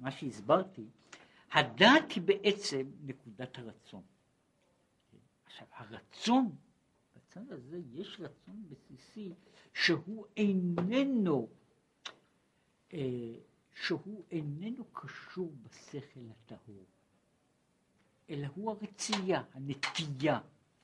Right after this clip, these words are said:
של הדברים, ההטיה של הדברים, וזה מה שקשור לפנימיות הפנימית של רצון, שהוא הטיית הדברים לצד מסוים כזה או אחר. עכשיו,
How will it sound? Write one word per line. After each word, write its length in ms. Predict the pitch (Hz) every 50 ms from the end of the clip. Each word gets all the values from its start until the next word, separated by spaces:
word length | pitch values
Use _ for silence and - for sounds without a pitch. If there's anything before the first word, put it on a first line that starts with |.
| _ - -
של 220 | - 131 120 110
הדברים, 500 | 107 104 101 107 107 98 101 98 92 90 - _ _ _ _ _ _ -
ההטיה 800 | 151 143 - 160 151 - - - 151 139 123 131 165 180 175 -
של 180 | - - 143
הדברים, 500 | 127 123 113 104 104 104 - - 113 131 139
וזה 320 | 143 127 110 117 147 208
מה 120 | 254 359
שקשור 600 | 233 - - 135 - 143 127 - - - 233 233 - - - - - _
לפנימיות 880 | - 165 170 170 - - 160 170 175 170 165 160 147 165 233 302 311 -
הפנימית 600 | - - - - 196 196 202 190 185 196 254 269 - -
של 220 | - 170 139 139
רצון, 520 | 131 147 147 - - - 190 160 143 139 143 - _ _ _ _ _ _
שהוא 400 | - - 170 165 170 196 202 170
הטיית 760 | - - - - - - 175 147 139 135 185 214 208 - - -
הדברים 640 | 160 139 131 123 139 135 120 139 185 190 165 143 - - - _ _ _ _ _ _ -
לצד 720 | 170 151 160 190 202 190 196 - - - - - 175 165 143 135 139
מסוים 500 | 143 135 - - 123 117 110 110 107 104 - _ _
כזה 260 | - 113 101 98 98
או 160 | 101 101 95
אחר. 380 | 95 92 95 _ _ _ - - - _ _ _ _ _ _ _ _ _ _ _ _ _ _ _ _ _
עכשיו, 160 | - - 107